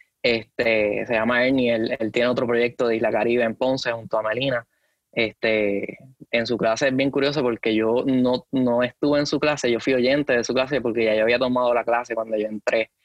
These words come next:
a la, al colegio donde él estaba dando clase en ese momento. Y, y, pues, fui parte, ¿verdad? Yo creo que yo me gocé mucho esa clase de historia de Puerto Rico,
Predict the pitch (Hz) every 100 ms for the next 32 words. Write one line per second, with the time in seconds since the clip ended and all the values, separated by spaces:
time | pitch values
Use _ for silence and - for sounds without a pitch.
0 | _ _ _ 127 113 110 104 104 - -
1 | - - - 113 107 110 113 117 117 117
2 | - 120 117 120 120 110 123 117 127 131
3 | 147 143 - 117 _ _ _ _ _ _
4 | _ _ - 131 120 117 113 110 107 -
5 | 104 - 95 - _ _ _ - 127 113
6 | 110 110 104 120 110 - 127 120 131 131
7 | 123 113 117 127 123 120 120 131 139 127
8 | 123 139 139 151 143 139 139 139 135 135
9 | 135 135 120 113 110 120 123 131 135 127
10 | 131 135 139 127 113